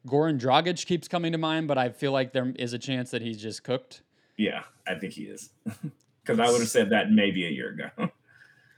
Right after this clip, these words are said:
Speaker 1: Yeah, before this weird Bulls thing where I don't even know why he chose to go to Chicago and then he didn't play particularly well. Yeah.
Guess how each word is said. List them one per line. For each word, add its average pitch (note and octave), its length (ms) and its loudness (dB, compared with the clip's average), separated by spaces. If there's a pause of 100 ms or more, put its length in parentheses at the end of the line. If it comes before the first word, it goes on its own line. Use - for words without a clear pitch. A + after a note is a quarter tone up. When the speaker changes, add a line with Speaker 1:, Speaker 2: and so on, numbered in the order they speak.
Speaker 1:
Yeah, G2 140 -4
before G#2+ 380 -8
this G#2 220 -10
weird G#2 320 -8
Bulls G#2 340 -8
thing G2+ 280 -12
where G2+ 260 -10
I A#2+ 100 -6
don't C3 140 0
even A#2+ 140 -2
know A#2+ 100 0
why A#2+ 180 2
he A2+ 60 -6
chose A#2 260 -6
to G#2 60 -14
go A#2+ 140 0
to C3 80 -2
Chicago A2 520 -6
and G#2+ 80 -10
then G#2+ 60 -10
he A2 80 -12
didn't A2+ 220 -10
play A#2+ 200 -4
particularly G2+ 640 -12
well. G2 300 -8 (1080)
Yeah. C3+ 280 -12